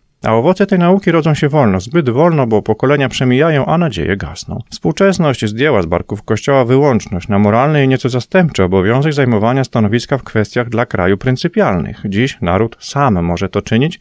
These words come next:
choćby za pomocą demokratycznych wyborów czy pójściem za głosem takich czy innych mediów.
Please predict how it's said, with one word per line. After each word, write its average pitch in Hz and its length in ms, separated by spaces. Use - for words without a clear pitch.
choćby 113 280
za 120 120
pomocą 113 360
demokratycznych 117 680
wyborów 85 420
czy 202 140
pójściem 123 480
za 143 180
głosem 98 400
takich 123 320
czy - 140
innych 98 240
mediów. 110 340